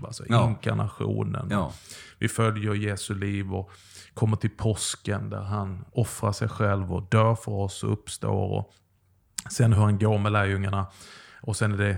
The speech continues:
Speaker 1: himmelsfärden och han sätter sig på tronen och så sänder han anden.
Speaker 2: Ja.
Speaker 1: Sen från pingst till advent, då är det lite annat fokus.
Speaker 2: Mm.
Speaker 1: Fortfarande Kristus naturligtvis i centrum, men då är det inte Kristus vad han bara har gjort för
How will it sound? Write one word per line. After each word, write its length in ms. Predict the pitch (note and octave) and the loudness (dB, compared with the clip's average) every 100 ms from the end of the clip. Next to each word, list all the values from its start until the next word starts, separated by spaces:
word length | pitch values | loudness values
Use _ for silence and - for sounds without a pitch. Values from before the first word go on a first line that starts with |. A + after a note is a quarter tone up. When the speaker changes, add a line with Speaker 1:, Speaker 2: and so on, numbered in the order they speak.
| - | -4
Speaker 1:
himmelsfärden 840 | - B2+ G#2 F2+ - G#2+ G#2+ G#2+ G#2 | 2 4 4 -2 0 0 2 0 0
och 40 | |
han 120 | G2 | -2
sätter 280 | F#2+ G#2 - | 0 0 0
sig 180 | A2 G#2+ | -4 -2
på 120 | - | -4
tronen 480 | - A2 G2+ G2 G2+ | -4 -2 0 0 -2
och 180 | - A2+ | -2 -2
så 120 | G#2+ | -2
sänder 720 | - - - - A2+ F#2+ F#2+ | -4 -4 -4 2 2 2 -2
han 140 | G#2 G#2 | -2 -2
anden. 300 | G#2+ - G#2 - | -4 -6 -10 -2
Speaker 2:
Ja. 200 | G#2+ E2+ | 0 0
Speaker 1:
Sen 260 | - A#2+ G#2+ | 2 2 2
från 240 | - D#3+ D#3+ _ | 2 2 0 _
pingst 640 | - G#3 C3+ A2 - - - | -2 0 0 -4 -10 -18 -2
till 160 | B2 | 0
advent, 720 | G#2 G#2 C3 G#3+ - A2+ - - | 2 0 -2 -2 -4 -8 -12 -4
då 100 | A#2 | -2
är 40 | |
det 60 | C3+ | 0
lite 260 | G3+ - | -2 -2
annat 200 | D#3+ A#2 | -2 -2
fokus. 520 | - G#3 - - - - | -4 -6 -4 -10 -10 -6
Speaker 2:
Mm. 340 | G2 C3 A2 | -4 -2 -2
Speaker 1:
Fortfarande 500 | D#2 B2+ G#2+ A#2 C3+ | 0 0 0 0 -2
Kristus 400 | D3+ C#3+ - C3 | 0 -2 -2 -2
naturligtvis 480 | C3 A#2+ C3 A#2 B2 | -2 0 0 0 -2
i 60 | A#2 | -2
centrum, 420 | - A2+ - G#2+ - - - | -2 -4 -2 -6 -6 -20 -8
men 100 | B2 | 0
då 60 | A#2+ | 2
är 60 | |
det 60 | B2+ | 2
inte 160 | E3 A#2+ | 0 -2
Kristus 500 | - A#2+ - A2+ - | -4 -4 -2 -4 -2
vad 80 | G#2 | 0
han 220 | A2 G2+ | 0 0
bara 260 | A2+ G#2+ | 0 0
har 120 | F#2+ G2+ | 0 0
gjort 320 | G2+ G2+ - | -2 -4 -8
för 320 | - B2 B2+ | -2 0 0